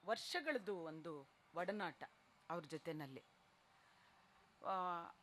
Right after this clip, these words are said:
ಅಕ್-, ನನಗೆ ಗೊತ್ತಾಗ್ದೇ ಇದ್ದಿದ್ದು ನೋವಾಯ್ತು. ಆಮೇಲೆ ಮಗಳು ಒಂದ್ ಮಾತು ಹೇಳಿದ್ಲು, "ನಿನಗ್ ಗೊತ್ತಲ್ವಾ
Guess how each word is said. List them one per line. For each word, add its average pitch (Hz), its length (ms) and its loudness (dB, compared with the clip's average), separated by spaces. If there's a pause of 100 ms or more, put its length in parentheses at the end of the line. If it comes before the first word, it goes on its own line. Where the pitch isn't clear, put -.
(140)
ಅಕ್-, - 300 -8
ನನಗೆ 277 400 8
ಗೊತ್ತಾಗ್ದೇ 285 720 10
ಇದ್ದಿದ್ದು 247 360 4
ನೋವಾಯ್ತು. 196 680 4 (640)
ಆಮೇಲೆ 254 640 8 (120)
ಮಗಳು 226 380 6
ಒಂದ್ 208 200 8
ಮಾತು 185 260 6
ಹೇಳಿದ್ಲು, 135 420 -4 (1000)
"ನಿನಗ್ 254 240 6
ಗೊತ್ತಲ್ವಾ 156 840 8